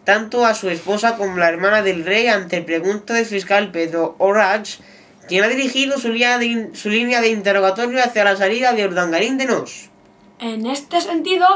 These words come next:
Speaker 2: Torres ha de-, ha detallado cómo la casa del rey a través del abogado de don Juan Carlos. José Manuel Romero actuó después de que le pidiera al marido de la infanta que abandonara la presidencia del Instituto Nos,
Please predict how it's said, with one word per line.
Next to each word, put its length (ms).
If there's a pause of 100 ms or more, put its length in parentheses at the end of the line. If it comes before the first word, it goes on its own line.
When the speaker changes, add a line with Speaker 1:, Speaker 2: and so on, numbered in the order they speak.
(140)
Speaker 2:
Torres 440
ha 100
de-, 260 (380)
ha 120
detallado 560
cómo 220
la 140
casa 380
del 140
rey 260
a 200
través 380
del 120
abogado 520
de 120
don 220
Juan 260
Carlos. 500 (400)
José 320
Manuel 360
Romero 460 (100)
actuó 540
después 460
de 120
que 100
le 140
pidiera 580 (520)
al 200
marido 360
de 60
la 40
infanta 580
que 80
abandonara 640
la 160
presidencia 680
del 100
Instituto 540
Nos, 360